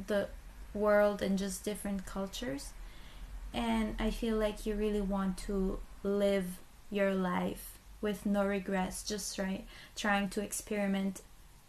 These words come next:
as many things as you can. So you're open to traveling and spending time doing things that maybe many people wouldn't do. So you're very independent also.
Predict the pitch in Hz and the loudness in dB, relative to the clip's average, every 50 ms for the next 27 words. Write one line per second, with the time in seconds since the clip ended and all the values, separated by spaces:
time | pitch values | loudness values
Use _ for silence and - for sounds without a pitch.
0 | - - - 214 220 202 202 214 208 208 208 202 185 - 208 208 208 196 208 196 | -20 -6 -2 -2 0 0 0 0 0 0 0 0 -2 -2 -2 -2 -2 -2 -2 -2
1 | 190 202 190 196 202 196 190 214 240 262 - - - - - - - - - - | -2 -4 -4 -4 -4 -4 -2 -2 -4 -4 -6 -12 -18 -20 -20 -20 -20 -20 -20 -20
2 | - - - - - - - - 226 214 208 208 214 - - 214 202 185 214 214 | -20 -20 -20 -20 -14 -12 -8 -2 -2 0 0 0 0 0 0 -2 -2 -2 -2 -2
3 | 190 - 202 196 - 233 233 233 220 214 233 233 233 226 226 226 226 226 220 214 | -2 -4 -6 -4 0 2 4 4 4 2 2 2 4 4 4 4 4 4 2 0
4 | 202 202 202 202 196 185 - - 208 202 202 202 202 202 190 - - 196 196 196 | 0 0 0 0 -2 -2 -2 -2 0 0 0 0 0 -2 -4 -4 -4 -2 0 0
5 | 196 196 196 196 185 202 196 196 196 208 208 196 - - - 208 202 202 196 190 | 2 2 2 2 2 2 0 0 0 -2 -4 -6 -8 -6 -4 -2 -2 -2 -2 -2
6 | - - - - - - 202 196 220 240 269 269 262 - - - - - - - | -2 -2 -2 -2 -4 -4 -2 -2 -2 -2 -2 -2 -4 -6 -12 -16 -18 -20 -18 -16
7 | - - 226 240 269 294 285 277 247 226 254 254 214 196 220 240 233 226 202 190 | -6 -4 0 4 4 4 4 4 2 2 2 2 2 2 2 2 2 2 2 2
8 | 190 220 240 214 185 190 202 - - - - - - - - - - - - - | 0 0 0 0 0 0 -4 -6 -12 -20 -20 -20 -20 -20 -20 -20 -20 -20 -20 -20
9 | - - - - - 262 240 233 226 233 262 277 294 294 277 - - - - - | -16 -10 -6 -2 0 2 2 2 2 2 4 4 4 4 2 0 -6 -16 -20 -20
10 | - - - - - - - - - - - - - - - - - - - - | -20 -20 -20 -20 -20 -20 -20 -20 -16 -12 -10 -10 -10 -10 -12 -16 -20 -20 -16 -8
11 | - 226 247 254 269 277 285 269 254 240 254 254 220 202 190 190 185 208 233 254 | 0 2 4 4 6 6 6 6 6 4 2 0 0 2 2 2 2 2 2 0
12 | 269 - - - 196 196 190 - - 226 240 285 | -2 -2 -2 -2 -2 -2 -4 -6 -6 -4 -4 -4